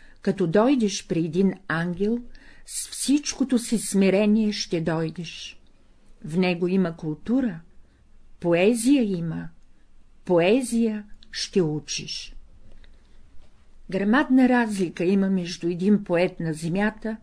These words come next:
и един поет на небето. Там, при него, ще седнеш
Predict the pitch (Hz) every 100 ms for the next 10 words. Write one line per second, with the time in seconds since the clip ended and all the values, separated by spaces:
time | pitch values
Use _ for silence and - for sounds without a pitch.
0 | - - - _ _ - - 185 165 160
1 | 247 240 233 160 175 185 - - - -
2 | - 180 170 165 160 165 165 170 160 -
3 | - - - - - - - - - 202
4 | 202 196 190 - 175 175 208 233 185 -
5 | - - - - - - 208 185 - 240
6 | 226 226 214 -